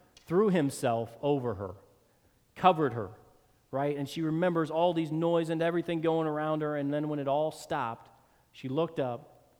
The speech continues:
and saw her husband dead. He had sacrificed himself. He had given his own life, thrown himself on top of her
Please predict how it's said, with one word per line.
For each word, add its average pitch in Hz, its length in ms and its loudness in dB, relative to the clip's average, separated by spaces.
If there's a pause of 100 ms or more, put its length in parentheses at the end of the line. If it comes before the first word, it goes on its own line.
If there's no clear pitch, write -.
and 120 100 -10
saw 135 220 -2
her 131 120 -2
husband 107 420 -6 (380)
dead. 107 280 -6 (1000)
He 170 220 -4
had 127 320 -2 (180)
sacrificed 131 840 -6
himself. 101 500 -10 (340)
He 151 160 -2
had 131 200 -2
given 143 480 0 (140)
his 139 240 -2
own 151 260 4
life, 107 300 -4 (200)
thrown 175 300 2
himself 147 720 0
on 139 160 -2
top 156 320 -2
of 131 140 -4
her 120 420 0